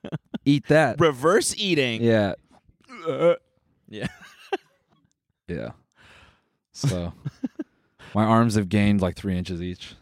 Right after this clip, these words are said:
Speaker 2: Really?
Speaker 1: <laughs> Oh,
Speaker 2: Oh,
Speaker 1: dude,
Speaker 2: okay.
Speaker 1: come on.
Speaker 2: I don't know.
Speaker 1: <laughs>
Speaker 2: Fucking, I don't know. Maybe you went on
Speaker 1: In
Speaker 2: T.
Speaker 1: t-, in
Speaker 2: I don't
Speaker 1: two
Speaker 2: know.
Speaker 1: weeks? That'd be insane growth.
Speaker 2: I don't know, dude. I've gained that in fat
Speaker 1: Uh,
Speaker 2: before.
Speaker 1: three inches?
Speaker 2: Yeah.
Speaker 1: That's easier, though.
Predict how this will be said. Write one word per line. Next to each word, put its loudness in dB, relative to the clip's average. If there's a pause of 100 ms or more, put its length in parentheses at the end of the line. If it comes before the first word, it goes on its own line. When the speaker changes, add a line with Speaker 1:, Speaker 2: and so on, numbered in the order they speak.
Speaker 2:
Really? 2 (140)
Speaker 1:
<laughs> -16
Oh, -2
Speaker 2:
Oh, -2
Speaker 1:
dude, -6
Speaker 2:
okay. -8
Speaker 1:
come 0
on. 0
Speaker 2:
I 2
don't -2 (360)
know. -8
Speaker 1:
<laughs> -2
Speaker 2:
Fucking, -6
I -6
don't -4
know. 0
Maybe 0
you 0
went 4
on 6
Speaker 1:
In 2
Speaker 2:
T. -6 (140)
Speaker 1:
t-, 0
in 4 (120)
Speaker 2:
I 2
don't 6
Speaker 1:
two 6
Speaker 2:
know. 4 (140)
Speaker 1:
weeks? -6 (440)
That'd 2
be 4
insane 0
growth. 2 (400)
Speaker 2:
I -20
don't -20
know, -16
dude. -16
I've -12
gained -12
that -12 (440)
in -14
fat -10 (320)
Speaker 1:
Uh, -6
Speaker 2:
before. -4 (180)
Speaker 1:
three 2
inches? 0
Speaker 2:
Yeah. -8
Speaker 1:
That's 0
easier, 2
though. -8